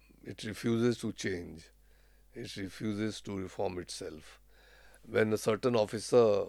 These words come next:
who has that kind of, uh, understanding and the will, uh, comes along, he manages to enforce those reforms. But once he's gone, everything is forgotten and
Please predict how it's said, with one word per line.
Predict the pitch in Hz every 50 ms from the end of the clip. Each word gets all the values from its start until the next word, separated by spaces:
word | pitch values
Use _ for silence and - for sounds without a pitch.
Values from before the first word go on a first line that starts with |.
| -
who | - 107 101 101
has | 101 101 104 101 92
that | 104 95 - -
kind | - 101 98 95 92
of, | 95 90 - - - -
uh, | 92 90 87 87 87 95
understanding | 95 98 95 101 - - - - 98 95 95 95 98 95 92 90 87 - - - - - - _ _ -
and | 107 101 98
the | 101 95
will, | 92 110 123 117 104 92 87 90 - _ - - - _ _ - - - - - - _ - -
uh, | 107 101 98 98 98 98 95 95 95 92 92 - - _
comes | 127 123 123 117 -
along, | 131 117 107 98 95 95 98 113 113 - - _ - - - - -
he | - 131 143
manages | 143 135 131 135 143 143 143 160 156 147 -
to | - 135
enforce | 120 107 - - 110 107 101 98
those | 95 98 95 95 90 85 80 82 85 87 - - -
reforms. | 95 87 - - 92 85 85 87 - - - - _ _ - - - - - - - _ - -
But | 127 131 127
once | 139 151 156 147 -
he's | 156 147 135
gone, | 117 123 123 123 120 113 107
everything | 107 104 107 101 117 113
is | 104 90
forgotten | - 101 98 92 90 87 - - 92 90 87
and | 85 87 85 85 85 85 87